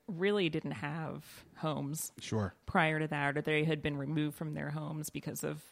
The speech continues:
Speaker 1: like, bad situations. And it's really wonderful to see 'cause there are, like, I think about two hundred thousand kids in the U S foster system.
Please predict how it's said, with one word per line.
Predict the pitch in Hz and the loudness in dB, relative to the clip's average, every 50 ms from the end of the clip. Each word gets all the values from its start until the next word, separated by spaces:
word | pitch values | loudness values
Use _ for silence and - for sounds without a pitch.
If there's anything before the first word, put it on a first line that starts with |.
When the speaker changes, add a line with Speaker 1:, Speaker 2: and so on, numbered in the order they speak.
| - _ _ _ _ _ _ _ _ _ _ _ _ _ _ _ | -20 _ _ _ _ _ _ _ _ _ _ _ _ _ _ _
Speaker 1:
like, | - 165 151 - - - - - - _ _ _ _ _ _ - 208 175 - - | -12 -12 -12 -14 -18 -20 -20 -20 -20 _ _ _ _ _ _ -14 -14 -14 -10 -4
bad | 180 147 139 143 147 143 | -2 0 0 0 -2 -4
situations. | - - 147 - 147 139 139 143 139 - 160 160 156 151 156 165 170 170 - - - - - - - - - - - _ _ _ _ | -4 -8 -8 -6 -4 -4 -4 -4 -4 -4 -4 -4 -2 -2 -2 -2 -2 -4 -4 -8 -14 -20 -20 -20 -20 -20 -20 -20 -20 _ _ _ _
And | - 226 226 226 233 226 214 - - - - | 6 6 8 8 8 6 4 2 -2 -2 0
it's | 226 226 - - | 0 0 0 -2
really | 233 254 277 277 240 214 190 202 - - - _ _ _ _ _ _ _ - | -2 -2 0 2 2 0 0 -2 -6 -10 -20 _ _ _ _ _ _ _ -4
wonderful | - 165 165 170 196 214 208 190 - 208 190 | 0 2 2 4 4 4 4 4 4 2 2
to | 170 165 | 2 2
see | 156 - - - 151 226 233 202 156 147 151 151 170 - _ - | 0 -2 -2 0 2 2 2 2 2 0 -2 -4 -6 -10 _ -2
'cause | 202 208 185 - | 0 0 0 -2
there | - - 220 226 226 | 0 0 2 4 4
are, | 220 196 180 165 - | 4 4 4 2 0
like, | 175 170 170 - - - - - - _ _ - | -2 -4 -6 -6 -12 -18 -18 -20 -20 _ _ -16
I | - | -8
think | - 208 202 | -6 -6 -2
about | - 175 170 - | 0 0 0 2
two | - - 175 156 | 2 0 2 2
hundred | 175 180 170 165 | 2 0 0 -2
thousand | - - - - - - - 190 | -2 -4 -4 -4 -4 -6 -6 -4
kids | 196 233 220 180 - - 185 - - - - _ _ _ _ - | -2 0 0 0 -2 -4 -6 -8 -10 -10 -12 _ _ _ _ -2
in | 175 175 165 156 | 0 0 2 2
the | 151 147 151 | 0 0 0
U | 151 151 156 - | -2 -2 -2 -2
S | - - - | -2 -4 -4
foster | - - 107 - - - - 190 | -2 -4 -4 -4 -4 -8 -8 -8
system. | - - - - - - - - - 214 | -8 -8 -8 -8 -8 -8 -8 -6 -6 -6